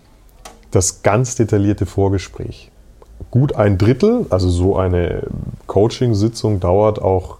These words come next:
gerne drei Stunden. Die erste Stunde verwende ich darauf, herauszufinden, was sind wirklich die Themen und ab wann ist es besser?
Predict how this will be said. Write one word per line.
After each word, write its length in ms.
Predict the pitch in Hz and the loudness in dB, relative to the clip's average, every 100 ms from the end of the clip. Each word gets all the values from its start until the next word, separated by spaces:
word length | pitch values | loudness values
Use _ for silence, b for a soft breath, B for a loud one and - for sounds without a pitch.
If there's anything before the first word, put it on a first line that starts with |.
| - | -4
gerne 480 | 95 98 104 104 98 | 0 0 0 0 -4
drei 360 | - 90 90 | -2 0 0
Stunden. 680 | 92 - 110 131 131 127 127 B B B B B - | -2 -4 -2 -2 -2 -2 -2 B B B B B -6
Die 140 | 101 95 | 0 2
erste 320 | 117 120 - | 2 0 -6
Stunde 360 | - 113 110 90 | -2 0 2 2
verwende 460 | 92 87 92 95 | 0 0 2 0
ich 300 | 90 - - - | 0 -4 -20 -4
darauf, 600 | 92 95 98 95 95 - | 0 2 2 2 2 0
herauszufinden, 1200 | 92 85 87 107 - - 110 - 107 101 98 95 92 b b b b b _ - | 0 2 2 2 0 -6 -4 -2 -4 -2 -2 -2 -4 b b b b b _ -6
was 240 | 98 104 - | -2 -2 -2
sind 260 | 107 90 | -2 0
wirklich 400 | 90 101 107 92 | 0 0 0 -4
die 120 | - 85 | -4 -6
Themen 760 | - - 95 104 98 80 80 - b b b b b b - | -8 -4 0 0 0 -2 -6 -12 b b b b b b 0
und 360 | 107 104 92 - - - | 2 2 -2 -12 -10 -4
ab 180 | 92 87 | -2 0
wann 380 | 87 92 120 113 - | 2 2 0 0 0
ist 180 | 101 | 0
es 500 | 95 90 - - - _ _ - | 2 0 -2 -8 -12 _ _ -4
besser? 340 | 95 98 - | -2 -2 -6